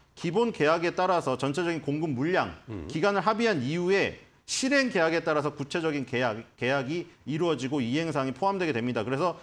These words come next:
Speaker 1: 실행 계약까지 지금 이루어졌어요. 실행 계약에 내년, 내년에 케이 이삼구 천무
Speaker 2: 음.
Speaker 1: 열여덟 대를 폴란드에 우선 인도 예정이고, 나머지 그 이백팔십팔 대 중에 열여덟 대 빼고 나머지는 순차적으로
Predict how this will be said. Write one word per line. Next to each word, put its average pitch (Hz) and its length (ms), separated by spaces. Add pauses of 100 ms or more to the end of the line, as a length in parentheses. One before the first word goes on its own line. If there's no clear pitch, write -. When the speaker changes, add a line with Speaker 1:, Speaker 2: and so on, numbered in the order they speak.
(320)
Speaker 1:
실행 269 400
계약까지 226 500
지금 165 240
이루어졌어요. 117 640
실행 185 300
계약에 165 320
내년, 143 420 (220)
내년에 147 560
케이 214 260
이삼구 175 540
천무 208 440 (200)
Speaker 2:
음. 107 120
Speaker 1:
열여덟 185 640
대를 170 220
폴란드에 190 420
우선 139 340
인도 143 300
예정이고, 131 680 (220)
나머지 202 480
그 175 140
이백팔십팔 190 640
대 185 100
중에 151 180
열여덟 147 360
대 156 120
빼고 165 220
나머지는 160 720 (280)
순차적으로 196 920